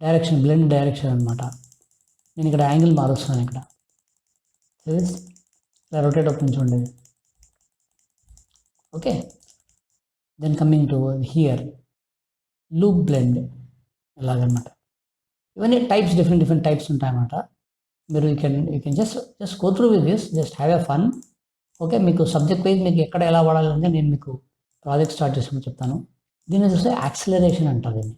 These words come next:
ఆబ్జెక్ట్స్ యాక్సిలరేషన్. అంటే ప్రెస్ చేయడం అనమాట మనం. ఇప్పుడు చూడండి, ఆబ్జెక్ట్ ప్రాపర్టీస్, కలర్ ప్రాపర్టీస్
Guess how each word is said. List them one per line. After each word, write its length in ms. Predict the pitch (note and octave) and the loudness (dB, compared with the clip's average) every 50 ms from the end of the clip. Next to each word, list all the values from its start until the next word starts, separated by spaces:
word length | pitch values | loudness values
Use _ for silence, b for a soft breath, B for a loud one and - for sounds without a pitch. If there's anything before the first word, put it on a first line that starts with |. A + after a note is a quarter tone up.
| _ - C3+ C#3+ | _ -6 -4 -4
ఆబ్జెక్ట్స్ 340 | C#3 C#3+ E3 F3 F3 - - B2+ | -2 0 -2 -2 -2 -4 -6 -8
యాక్సిలరేషన్. 580 | A#2+ - - C#3+ C3 C3 B2 A#2 - - C#3+ - _ _ _ _ _ _ _ _ _ F#3 | -8 -8 -6 -6 -4 -4 -6 -8 -12 -18 -20 -20 _ _ _ _ _ _ _ _ _ -6
అంటే 160 | G3 F#3 G#3+ F#3 G#3+ B3 - - | -4 -2 0 0 0 0 -2 -2
ప్రెస్ 180 | - F3 - - - | -2 -2 -2 0 2
చేయడం 220 | - G#3 F3+ E3 C#3+ | 2 4 4 4 2
అనమాట 220 | B2 A#2+ A#2+ A2+ A#2 A#2+ | 2 0 -2 -2 -4 -6
మనం. 160 | A#2 A2+ B2 - _ _ _ _ _ _ _ _ _ - | -6 -8 -8 -14 _ _ _ _ _ _ _ _ _ -6
ఇప్పుడు 160 | D#3+ F#3+ E3+ | -2 -2 0
చూడండి, 200 | F3+ F3 E3 D#3+ D3 C#3 | 2 2 2 2 2 2
ఆబ్జెక్ట్ 300 | C#3+ D3 E3 F3+ F3+ - E3+ | 2 2 2 2 2 2 2
ప్రాపర్టీస్, 440 | D#3+ E3 - E3+ E3 - F3 E3+ - - - - | 0 0 0 -2 -2 -2 -4 -4 -4 -6 -8 -4
కలర్ 200 | D3 D#3 D#3+ D#3 | -2 -2 -2 0
ప్రాపర్టీస్ 340 | - D3 - - C3+ B2+ - | -2 -6 -4 -4 -6 -6 -4